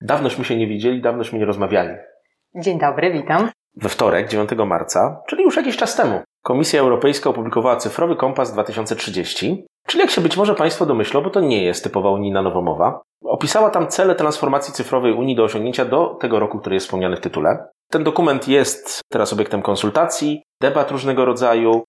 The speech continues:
Speaker 1: Myślę, że tematyka bardzo ważna dla nas wszystkich, bo zwłaszcza pandemia nam uświadomiła, jak bardzo jesteśmy już teraz uzależnieni od cyfrowych form zastępczych komunikacji i innych rzeczy. Ale Marto,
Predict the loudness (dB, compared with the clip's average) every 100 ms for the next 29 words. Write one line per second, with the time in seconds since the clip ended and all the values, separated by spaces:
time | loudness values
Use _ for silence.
0 | _ -2 0 2 2 2 0 0 0 0
1 | 2 2 2 2 2 0 -2 -6 -4 -2
2 | -2 -2 -2 -2 0 2 2 2 0 -2
3 | 0 0 2 2 2 0 0 -2 -4 -6
4 | -8 -6 -4 -2 -2 -2 -2 -2 -4 -8
5 | _ -6 -4 -4 -2 0 0 0 0 0
6 | -2 -4 -4 -2 -4 -4 -2 0 0 0
7 | -2 -4 -4 -2 0 0 -2 -2 -2 -2
8 | _ -6 0 2 2 2 2 2